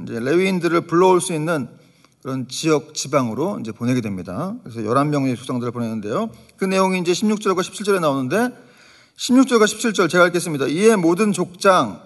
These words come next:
곧 엘리에셀과 아리엘과 스마야와 엘라단과 야립과 엘라단과 나단과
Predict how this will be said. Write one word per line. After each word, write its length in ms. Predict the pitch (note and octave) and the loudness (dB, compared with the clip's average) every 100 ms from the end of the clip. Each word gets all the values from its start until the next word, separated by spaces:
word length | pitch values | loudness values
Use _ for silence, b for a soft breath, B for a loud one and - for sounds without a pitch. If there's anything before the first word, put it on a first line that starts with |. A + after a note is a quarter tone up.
| - | -8
곧 200 | - G3 - | -2 -2 -2
엘리에셀과 960 | C3 D#3+ F3+ F#3 F3 E3 D#3+ D#3+ - C3 | 0 2 4 4 4 2 4 4 4 2
아리엘과 560 | D3+ D#3+ D3 D3 D3 | 2 4 4 4 4
스마야와 720 | C#3+ G3 F3 E3+ D3+ C3 D#3+ - | 2 -2 2 4 4 4 2 2
엘라단과 1000 | C#3+ D3 C#3 B2+ A#2 A#2+ D#3+ G#3 - - - | 0 2 2 0 0 2 2 0 -6 -18 0
야립과 600 | B2+ D3 D#3 E3+ D3+ A#2 | 2 2 0 2 4 4
엘라단과 680 | C3+ D3 C#3 B2+ A#2+ A#2+ - A2+ | 4 4 4 2 2 2 2 -2
나단과 600 | A#2+ B2+ A#2+ A#2 A2+ | 0 0 0 0 0